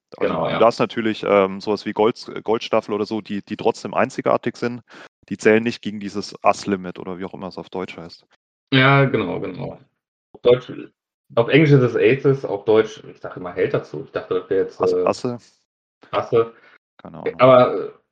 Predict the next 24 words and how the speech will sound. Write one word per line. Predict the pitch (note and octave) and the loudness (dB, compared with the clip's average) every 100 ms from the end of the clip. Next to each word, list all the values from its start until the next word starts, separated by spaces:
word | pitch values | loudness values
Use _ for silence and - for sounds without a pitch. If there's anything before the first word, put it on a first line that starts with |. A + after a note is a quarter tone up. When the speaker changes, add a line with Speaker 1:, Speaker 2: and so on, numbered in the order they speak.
| _ | _
Speaker 1:
Einzigartige | F#2 B2 | -4 0
Speaker 2:
Sebastian | B2 B2 F#2+ | 4 4 4
hat | G2 | 0
recht. | F2+ | -2
Speaker 1:
Staffel. | G2+ F#2+ F2 - _ _ | -4 -8 -14 -16 _ _
Speaker 2:
Genau, | F#2 F2+ F#2 | -8 -8 -8
Staffeln | - A#2+ - B2+ | 0 2 4 4
mit | A#2 A2 | 4 -2
Verteidigungstoken, | - G2 G#2+ A2 G#2+ G#2 - G#2 G#2 G#2+ G#2+ _ _ _ _ _ _ _ _ _ | -2 2 4 4 2 -6 0 2 2 -6 -10 _ _ _ _ _ _ _ _ _
ähm, | A2 G#2 G2+ G2+ G2 G2 - _ | 0 2 0 -6 -8 -14 -20 _
nicht | A#2 A#2+ | -2 0
Uniques, | A2+ G2+ F#2 - - | 0 -2 -4 -14 -2
also | G2+ G#2 G2 | 0 0 0
wirklich | G#2+ G#2+ G#2+ | -2 -6 -2
nur | G#2 | -2
die | G2 F2+ | -2 -2
Asse. | A2+ - C3+ C#3 _ _ _ _ _ | 2 4 2 0 _ _ _ _ _
Maximal | A#2+ C3 C#3 B2+ A#2 A#2 A2+ A2+ A2+ A2+ _ _ _ _ | 0 2 6 8 8 8 8 6 4 -4 _ _ _ _
vier | D3+ A#3 - _ | 0 0 -4 _
im | C#3 C#3 | -4 -2
Turnierspiel. | D3 D3 D3 - D#3 D3+ D#3+ _ _ _ | 0 -2 -4 -8 -4 -4 -4 _ _ _
Ähm, | A#2+ A#2 A#2 A#2 A#2 _ _ | 4 6 4 -2 -8 _ _
genau, | G#2+ G2+ F#2 F2+ C2+ G1+ - - _ _ - | -2 0 0 0 -4 -10 -16 -20 _ _ 0
dann | A2 A2 G#2+ G#2+ - | 2 2 -2 -6 -10